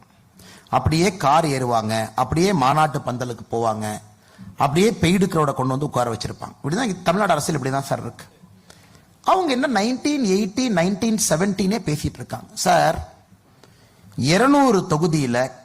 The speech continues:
கால்ல நடந்து போய் மக்களை பார்த்திருக்கோம், சார், ஃப்ளைட்ல ஏறி. அதனால் நான்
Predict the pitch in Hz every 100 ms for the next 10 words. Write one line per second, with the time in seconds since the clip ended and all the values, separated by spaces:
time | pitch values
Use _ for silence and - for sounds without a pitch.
0 | - 165 202 233 214 143 180 180 170 -
1 | 160 131 - 127 - 110 - 113 110 120
2 | - _ _ - - - - - - -
3 | 151 180 180 160 139 147 143 139 139 -
4 | - - - - 135 165 247 214 151 170
5 | 254 247